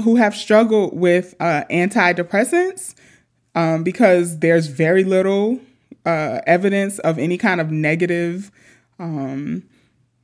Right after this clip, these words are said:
side effects with psilocybin when, when microdosing for depression. So it's, it's just been a game changer for depression. So,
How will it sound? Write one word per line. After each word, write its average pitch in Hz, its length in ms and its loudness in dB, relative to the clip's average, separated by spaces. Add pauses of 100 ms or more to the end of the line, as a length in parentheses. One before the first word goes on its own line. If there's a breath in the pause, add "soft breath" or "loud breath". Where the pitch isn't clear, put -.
(180)
side 185 320 0
effects 311 440 0
with 320 140 -2
psilocybin 349 720 2 (160)
when, 240 420 2
when 240 260 2
microdosing 247 720 2
for 240 120 0
depression. 247 800 -2
So 208 500 2
it's, 233 300 2
it's 190 260 0
just 202 340 -2
been 233 140 0
a 240 60 0
game 196 320 0
changer 156 520 -4
for - 180 -2
depression. 175 600 -2
So, 160 300 -4